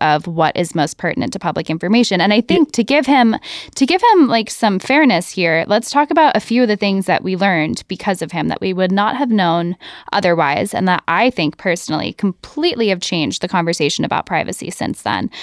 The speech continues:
Speaker 1: and put it all on our radars, including the fact that every major telephone, mm,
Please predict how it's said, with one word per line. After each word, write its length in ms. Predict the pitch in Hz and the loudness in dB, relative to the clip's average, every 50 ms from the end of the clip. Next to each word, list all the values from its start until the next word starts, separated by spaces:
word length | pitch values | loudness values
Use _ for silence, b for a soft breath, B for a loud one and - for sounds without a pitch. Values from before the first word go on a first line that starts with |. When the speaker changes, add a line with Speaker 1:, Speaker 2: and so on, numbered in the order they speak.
| B B B | B B B
Speaker 1:
and 100 | - 190 | -2 0
put 140 | - 220 202 | 2 2 2
it 100 | 208 - | 2 4
all 180 | - 185 185 185 | 4 4 4 4
on 120 | 185 180 | 4 2
our 100 | 170 170 | 2 0
radars, 480 | 170 165 160 156 135 131 - - - - | 0 0 0 0 0 -2 -2 -4 -6 -6
including 440 | 180 175 180 - 208 180 202 196 | -6 -6 -2 -2 0 0 2 2
the 80 | 196 190 | 0 0
fact 320 | - 185 175 170 - _ | 0 0 0 -2 -2 _
that 280 | - 160 160 156 - B B B B B B B - | 0 0 0 0 -4 B B B B B B B -4
every 260 | - 208 208 254 262 | -2 0 4 6 6
major 300 | 262 254 247 233 240 240 | 6 6 6 4 2 0
telephone, 800 | 240 - - 208 190 202 208 - 226 202 202 208 202 208 202 - - - | 0 0 0 2 2 2 2 2 2 2 4 4 2 2 0 -2 -4 0
mm, 160 | - 202 196 | 2 2 2